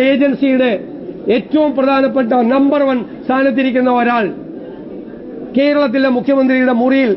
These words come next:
അതും അദ്ദേഹം ഒരു പത്രത്തിന് ഇന്റർവ്യൂ കൊടുത്തുകൊണ്ടിരിക്കുന്ന സമയത്ത് അടുത്തു പോയി നിൽക്കും എന്ന് പറഞ്ഞാൽ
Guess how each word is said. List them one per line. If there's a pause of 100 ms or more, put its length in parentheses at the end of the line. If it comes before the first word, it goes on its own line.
(120)
അതും
അദ്ദേഹം (280)
ഒരു
പത്രത്തിന്
ഇന്റർവ്യൂ
കൊടുത്തുകൊണ്ടിരിക്കുന്ന (240)
സമയത്ത്
അടുത്തു
പോയി
നിൽക്കും (220)
എന്ന്
പറഞ്ഞാൽ